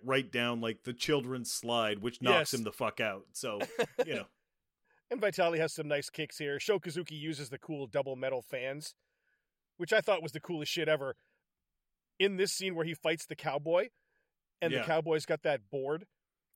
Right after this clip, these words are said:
Speaker 2: And I like this where he stabs him underneath the armpit and then chook, and slices half of the dude's
Speaker 1: Half
Speaker 2: mustache
Speaker 1: of
Speaker 2: off.
Speaker 1: his mustache off with the fan. Yeah, it was great.
Speaker 2: That
Speaker 1: Like,
Speaker 2: was fucking cool.
Speaker 1: yeah,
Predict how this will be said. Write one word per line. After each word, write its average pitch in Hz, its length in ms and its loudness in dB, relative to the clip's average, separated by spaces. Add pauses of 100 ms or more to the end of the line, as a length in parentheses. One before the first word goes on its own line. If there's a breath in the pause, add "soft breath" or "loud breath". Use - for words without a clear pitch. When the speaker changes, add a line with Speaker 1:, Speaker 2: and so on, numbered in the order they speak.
Speaker 2:
And 175 100 2
I 240 80 4
like 185 240 4
this 165 200 -4
where 156 120 -2
he 143 80 -8
stabs 156 420 0
him 165 160 -4
underneath 160 440 -4
the 139 100 -4
armpit 160 400 -2
and 160 120 -4
then 139 260 -4
chook, - 280 2
and 160 200 -4
slices 180 560 -2
half 165 320 0
of 170 120 -6
the 160 80 -4
dude's 156 280 -4
Speaker 1:
Half 139 180 0
Speaker 2:
mustache 160 280 4
Speaker 1:
of 165 60 2
Speaker 2:
off. 185 80 6
Speaker 1:
his 156 160 2
mustache 139 720 -2
off 143 300 0
with 139 160 -4
the 123 80 -4
fan. 131 400 -2 (240 soft breath)
Yeah, 135 240 6
it 160 60 4
was 185 120 4
great. 131 380 4 (240)
Speaker 2:
That 196 80 6
Speaker 1:
Like, 214 80 8
Speaker 2:
was 196 140 -2
fucking 156 280 4
cool. 131 360 -4 (180)
Speaker 1:
yeah, 139 160 0